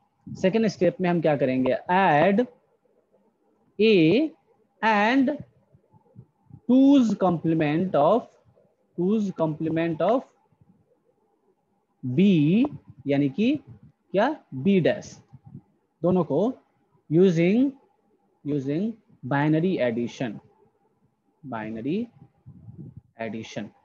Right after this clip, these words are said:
सेम स्टेप्स दोनों में, बस केवल वहां पे वंस कॉम्प्लीमेंट था, यहाँ पे two's complement था। थर्ड स्टेप में if final carry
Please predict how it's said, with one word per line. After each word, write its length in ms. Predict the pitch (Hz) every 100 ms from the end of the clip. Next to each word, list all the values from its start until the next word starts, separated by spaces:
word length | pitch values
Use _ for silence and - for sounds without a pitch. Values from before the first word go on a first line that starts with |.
| _ _ _ -
सेम 300 | 175 202 190
स्टेप्स 380 | - 226 254 160
दोनों 280 | 175 185 208
में, 200 | 214 190
बस 140 | 196
केवल 220 | 208 208
वहां 180 | 196 196
पे 120 | 202
वंस 260 | 180 196 190
कॉम्प्लीमेंट 480 | 214 208 214 220 208
था, 60 |
यहाँ 200 | 214 214 294
पे 100 | 330
two's 560 | - _ _ 202 180 147
complement 480 | 120 117 104 -
था। 40 | - - - - _ -
थर्ड 240 | 254 247
स्टेप 320 | 185 - 127 -
में 120 | - - - - _ _ _ _ _
if 280 | 247 247 - - - _ _ _ _ _ _ _ _ _ -
final 600 | 196 196 220 247 254 254 -
carry 760 | 151 139 127 123 123 147 208